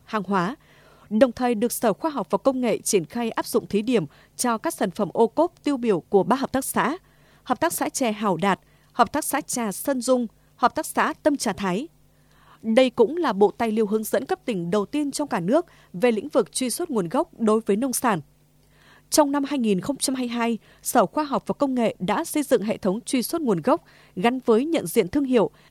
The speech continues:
và bảo vệ quyền sở hữu trí tuệ cho các sản phẩm chè mang chỉ dẫn địa lý Tân Cương và hỗ trợ áp dụng cho sáu hợp tác xã đã được cấp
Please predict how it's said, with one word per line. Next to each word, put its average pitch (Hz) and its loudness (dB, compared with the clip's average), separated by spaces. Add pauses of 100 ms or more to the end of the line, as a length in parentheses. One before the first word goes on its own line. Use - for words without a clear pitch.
và 233 0
bảo 214 0
vệ 214 2 (100)
quyền 233 4
sở 202 0
hữu 202 -6
trí - -2
tuệ 247 0
cho - -4
các 339 -2
sản 226 -2
phẩm 190 -2
chè 202 -2 (220)
mang 240 -2
chỉ - 2
dẫn 202 0
địa 269 2
lý 190 0
Tân 262 2
Cương 226 6 (340)
và 226 0
hỗ 247 2
trợ - -2
áp 330 -4
dụng - 2
cho 269 -4
sáu 233 0
hợp 277 -4
tác 285 -6
xã 311 -4
đã 247 0
được 277 0
cấp 349 -4